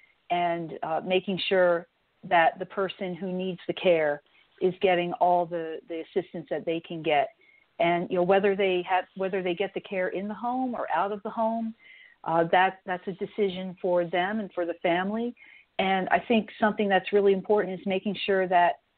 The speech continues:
our families know what our wishes would be in that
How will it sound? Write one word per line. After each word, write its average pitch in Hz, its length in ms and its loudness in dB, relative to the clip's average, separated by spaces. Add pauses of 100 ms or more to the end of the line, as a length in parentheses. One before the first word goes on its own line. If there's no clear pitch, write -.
(100)
our 175 180 2
families 208 420 -4
know 190 240 0
what 185 140 0
our 170 140 2
wishes 180 420 -6
would 170 200 -8
be 185 380 -4 (460)
in 180 180 0
that 175 200 2